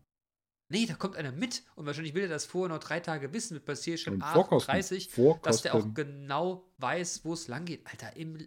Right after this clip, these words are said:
Speaker 1: oh nee, das find, das find ich, nee, find ich richtig schlimm.
Speaker 2: Okay.
Speaker 1: Das hätte ich auch schlimmer berühmt sein. Du kannst nirgendwo mehr hingehen.
Speaker 2: Ja.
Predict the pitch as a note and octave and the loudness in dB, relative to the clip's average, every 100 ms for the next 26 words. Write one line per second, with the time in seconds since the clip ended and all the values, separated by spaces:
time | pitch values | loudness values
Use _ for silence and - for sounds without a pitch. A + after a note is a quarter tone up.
0 | - - A#2+ A#2 G#2 G2 - - A#2 C3 | -12 -8 -6 -6 -12 -16 -14 -12 -12 -6
1 | E3 - D#3+ C#3+ - - - _ _ - | -6 -4 -6 -8 -10 -20 -20 _ _ -20
2 | - B2 G#2+ - _ _ - - - C3 | -6 -4 -4 -8 _ _ -20 -20 -10 -6
3 | B2 E3 E3 E3+ - A#2 G#2+ A2 _ _ | -4 -4 -4 -6 -4 -4 -8 -10 _ _
4 | _ B2+ D3 D#3 - _ _ - - - | _ 0 4 2 2 _ _ -20 -20 -20
5 | - - - - A2+ D3+ C#3 - D3+ D#3 | -20 -20 -20 -10 -8 -6 -6 -6 -6 -6
6 | C3 A#2+ D#3 D#3+ G2+ F#2+ G2 C#3 B2+ - | -6 -6 -6 -8 -10 -10 -12 -12 -10 -8
7 | C3+ F3+ F3 - D3 C3 C3 A2+ F#2+ F#2+ | -8 -8 -8 -10 -10 -10 -10 -14 -16 -18
8 | _ - G2+ | _ -4 -4